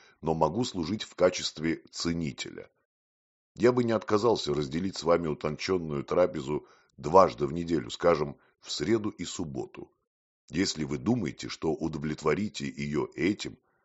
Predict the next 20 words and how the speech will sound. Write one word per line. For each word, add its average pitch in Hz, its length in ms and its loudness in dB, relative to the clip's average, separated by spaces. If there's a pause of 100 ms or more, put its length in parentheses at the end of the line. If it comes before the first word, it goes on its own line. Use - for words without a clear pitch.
(460)
"Очень 90 340 -2
любезно 101 460 2
с - 120 -6
вашей 67 240 -2
стороны", 64 520 -6 (400)
отвечала 60 580 -8
светская 55 520 -8
дама, 52 380 -12 (460)
"но 69 100 -4
я 78 140 2
не 80 100 -4
могу 73 360 -2
допустить 117 760 -4
этого. 50 440 -4 (680)
Почему 107 460 0
вам 87 280 2
отказываться 73 680 0
от - 220 -6
незатейливого 73 920 0
обеда, 65 460 -2